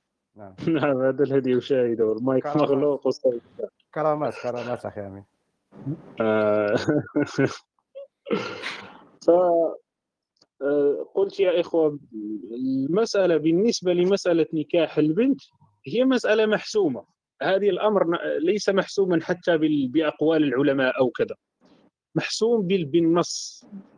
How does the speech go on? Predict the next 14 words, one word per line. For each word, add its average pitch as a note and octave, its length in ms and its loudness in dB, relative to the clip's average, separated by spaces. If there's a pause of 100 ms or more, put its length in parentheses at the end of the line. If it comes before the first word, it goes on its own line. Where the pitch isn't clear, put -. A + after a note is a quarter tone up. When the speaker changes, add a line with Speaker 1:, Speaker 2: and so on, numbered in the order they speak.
(160)
Speaker 1:
الصريح D#3 680 2
الواضح C#3 520 2 (140)
قطعي F3+ 420 0
الدلالة D#3 480 2
والثبوت، C3+ 600 -2 (680)
بل G#3 180 0
نسميه G#3 320 2
نحن G#3+ 180 -4
من G#3+ 80 2
المعلوم G3+ 400 2
بالضرورة، E3 560 2
من D3 180 2
الدين D#3+ 360 0
بالضرورة D#3+ 600 0